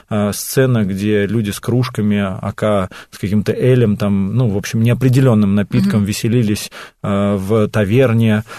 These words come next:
Speaker 1: Э, было с-, была сцена, когда мы с братом сражались на мечах, когда в него вселилось зло.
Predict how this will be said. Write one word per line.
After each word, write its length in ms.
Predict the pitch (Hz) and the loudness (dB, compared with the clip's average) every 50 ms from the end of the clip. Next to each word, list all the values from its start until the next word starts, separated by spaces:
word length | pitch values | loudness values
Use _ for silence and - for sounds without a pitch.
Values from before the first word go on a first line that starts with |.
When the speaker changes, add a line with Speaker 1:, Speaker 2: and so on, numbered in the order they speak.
| - _ - | -16 _ -4
Speaker 1:
Э, 240 | - 104 101 104 104 | -2 0 0 2 0
было 720 | 104 104 117 123 131 127 120 120 113 110 110 107 107 110 113 | 0 2 2 2 4 4 4 4 4 4 4 4 2 0 -2
с-, 140 | - - - | -4 -8 -6
была 280 | - 120 120 127 127 120 | -2 0 2 2 2 0
сцена, 380 | - - - 135 127 123 117 104 | 0 -2 0 2 2 2 2 0
когда 200 | 120 107 110 110 | 0 0 0 2
мы 100 | 110 110 | 0 0
с 60 | 95 | 0
братом 340 | 101 113 120 120 120 117 98 | 0 0 0 0 0 -2 -4
сражались 520 | - - 120 104 104 120 113 107 104 - | -2 0 0 0 2 0 0 0 -2 -4
на 60 | - 120 | -2 -2
мечах, 400 | 113 117 107 - 123 120 113 - | 0 0 0 0 -2 -2 -2 -2
когда 220 | - 110 107 107 104 | -4 -4 -2 -2 -2
в 60 | 98 | 0
него 200 | 110 117 113 113 | 0 0 0 0
вселилось 480 | 110 - - 113 98 110 104 101 101 92 | -2 -2 -4 -4 -2 -2 0 -2 -2 -2
зло. 420 | 92 101 113 120 127 127 127 123 | -2 0 0 2 4 4 2 2